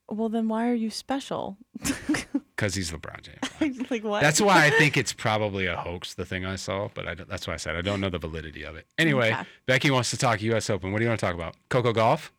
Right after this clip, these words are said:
Speaker 1: Yeah.
Speaker 2: Winning?
Speaker 1: Yeah.
Speaker 2: Nineteen years old?
Speaker 1: Yeah.
Speaker 2: Fantastic.
Speaker 1: I heard that the match was, like, really good to,
Speaker 2: It was
Speaker 1: like,
Speaker 2: a great
Speaker 1: watch.
Speaker 2: match to watch. I actually watched it on a plane coming back from vacation.
Speaker 1: I didn't watch it, but all I'm saying is my favorite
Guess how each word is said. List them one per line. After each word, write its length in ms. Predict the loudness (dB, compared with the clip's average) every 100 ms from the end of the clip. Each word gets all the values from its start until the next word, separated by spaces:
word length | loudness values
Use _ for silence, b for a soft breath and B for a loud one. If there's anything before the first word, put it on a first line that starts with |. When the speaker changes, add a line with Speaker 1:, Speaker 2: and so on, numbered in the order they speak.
| _ _
Speaker 1:
Yeah. 400 | -2 0 0 0
Speaker 2:
Winning? 420 | 2 2 2 0 -6 -2
Speaker 1:
Yeah. 420 | 2 2 0 -2 2
Speaker 2:
Nineteen 440 | 4 4 4 4
years 260 | 4 4 6
old? 420 | 6 6 2 -4
Speaker 1:
Yeah. 440 | -2 2 4 2 0 _ _ _ _ _
Speaker 2:
Fantastic. 1040 | -4 2 2 2 2 4 2 -2 -6 -8 _ _ _
Speaker 1:
I 220 | 4 6 4
heard 240 | 2 2
that 140 | 0 0
the 40 |
match 340 | 2 2 0 -2
was, 120 | -2
like, 280 | -2 -4 -14 _ -8
really 640 | -2 2 2 2 0 -4 -2
good 220 | 0 0
to, 140 | -4 -2
Speaker 2:
It 80 |
was 120 | 2 2
Speaker 1:
like, 80 |
Speaker 2:
a 40 | 2
great 280 | 2 6 6
Speaker 1:
watch. 160 | 6
Speaker 2:
match 320 | 4 2 2 0
to 80 |
watch. 300 | 0 0 -2
I 80 | 0
actually 200 | 0 2
watched 260 | 2 0 0
it 60 |
on 100 | -2
a 60 | -2
plane 360 | -4 -4 -2 -2
coming 220 | -4 -2
back 180 | -4 -4
from 120 | -4
vacation. 420 | -4 -2 -2 4
Speaker 1:
I 200 | 4 6
didn't 340 | 2 0 0 0
watch 340 | 0 0 0
it, 260 | -2 -2 2
but 200 | 2 2
all 240 | 0 2
I'm 120 | 2 0
saying 280 | 0 0
is 120 | -2 -2
my 200 | -2 -4
favorite 600 | -2 0 2 0 -2